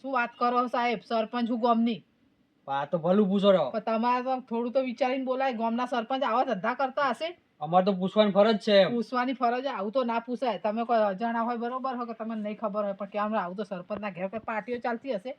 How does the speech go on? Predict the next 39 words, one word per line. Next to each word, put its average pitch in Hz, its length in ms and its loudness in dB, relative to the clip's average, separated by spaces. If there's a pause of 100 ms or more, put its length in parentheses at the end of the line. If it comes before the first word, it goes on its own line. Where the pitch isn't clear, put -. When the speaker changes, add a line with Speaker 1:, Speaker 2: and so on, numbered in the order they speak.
Speaker 2:
પણ 156 80 -4
તમારે 175 300 4
આમ 190 160 6
અડધી 151 200 -2
રાત 190 140 8
સુધી 180 200 0
ના 202 140 6
બેહી 214 200 4
રહેવાનું 254 280 8
તો? 226 240 4 (140)
Speaker 1:
પણ 254 120 -8
છોકરો 277 460 6
બહાર 302 340 4
હતો, 320 160 -2
ચો 339 200 6
જવું 254 260 4
હું? 240 280 -8
Speaker 2:
તો 208 120 4
હુઈ 220 180 4
જવાનું 254 420 10
હોય, 240 120 10
આવશે 226 280 6
Speaker 1:
તો 233 80 10
Speaker 2:
છોકરો 233 200 8
Speaker 1:
હુઈ 233 80 6
Speaker 2:
બહાર 233 140 10
Speaker 1:
જવું, 214 100 8
Speaker 2:
ગયો 208 200 4
છે 202 60 6
તો. 196 60 2
Speaker 1:
ઘરમાં 196 160 6
જઈને 320 200 6
પણ 320 100 2
તમે 294 240 0
ચો 320 180 4
હેડ્યા 269 260 4
હો 269 60 2
આ 247 100 4
બાજુ? 247 240 -4